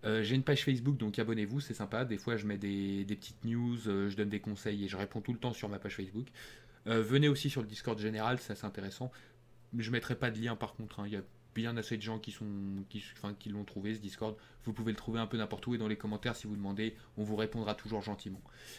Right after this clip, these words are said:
Et j'ai aussi un Tipeee, donc si vous souhaitez soutenir ma, ma chaîne, bah, faites un don, c'est toujours plaisant et ça me permet de,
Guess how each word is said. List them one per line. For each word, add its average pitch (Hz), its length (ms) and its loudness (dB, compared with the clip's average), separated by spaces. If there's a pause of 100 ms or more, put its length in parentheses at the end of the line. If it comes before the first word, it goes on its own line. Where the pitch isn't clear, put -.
(240)
Et 135 240 10
j'ai 131 120 6
aussi 131 260 6
un 139 60 4
Tipeee, 135 280 0
donc 117 160 2
si 127 120 0
vous 117 100 2
souhaitez 127 560 2
soutenir 113 340 -2
ma, 110 300 4
ma 110 140 2
chaîne, 131 300 2
bah, 104 140 0
faites 117 220 0
un 113 80 0
don, 107 160 -2
c'est 110 100 -4
toujours 107 280 -2
plaisant 110 420 0
et 104 160 2
ça 98 140 -6
me 95 40 -6
permet 110 280 0
de, 98 340 -2